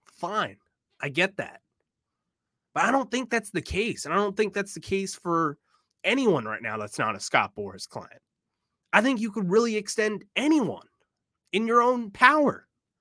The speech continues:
The worst thing you can do is lowball 'em. Or not, that's, that's not the worst. That's the best thing. Lowball him. He's a rookie twenty-two-year-old. Do what the Braves have done. They stole Michael Harris the second,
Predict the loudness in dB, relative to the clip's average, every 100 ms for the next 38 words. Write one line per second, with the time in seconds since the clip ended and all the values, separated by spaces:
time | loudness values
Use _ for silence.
0 | _ _ _ _ _ _ _ _ _ _
1 | _ -2 2 6 6 4 2 2 2 0
2 | 4 4 2 -4 -10 0 2 2 0 -4
3 | -8 -18 _ _ _ 2 2 2 0 0
4 | -4 -6 -2 -2 -4 -6 -4 -4 0 2
5 | 2 0 0 -2 -4 -10 _ _ _ _
6 | _ _ 8 10 10 6 0 -2 -14 -20
7 | _ _ _ _ _ -2 0 4 4 2
8 | 0 -2 -2 -2 -4 -4 -2 -2 -4 -4
9 | -2 0 0 0 0 0 -2 -6 -6 -10
10 | -16 _ _ _ _ _ _ _ -4 -4
11 | -4 -2 2 6 6 4 0 -2 -2 0
12 | -2 -2 -6 -2 -2 -2 -12